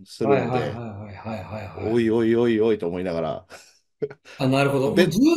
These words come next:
Speaker 2: 声
Speaker 1: ベッドがあるのに、
Speaker 2: うん、ベッドがあるのに、
Speaker 1: あの、
Speaker 2: はいはい。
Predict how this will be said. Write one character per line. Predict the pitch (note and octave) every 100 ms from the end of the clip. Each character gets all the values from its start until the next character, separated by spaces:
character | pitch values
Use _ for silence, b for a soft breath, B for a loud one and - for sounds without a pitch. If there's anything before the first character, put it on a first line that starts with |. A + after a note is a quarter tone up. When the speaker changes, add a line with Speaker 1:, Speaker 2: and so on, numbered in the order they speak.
| -
Speaker 2:
声 | -
Speaker 1:
ベ | D#4+
ッ |
ド | C#4+
が | A#2
あ | G#2+
る |
の | F#2+ F#2
に、 | F2 G2+ A2 - _
Speaker 2:
う | B2
ん、 | G#2 D3
ベ | F#3+
ッ |
ド | D#3+
が | B2+
あ |
る | A2
の | G2+
に、 |
Speaker 1:
あ |
の、 | G2
Speaker 2:
は | G#2
い |
は |
い。 | F#2+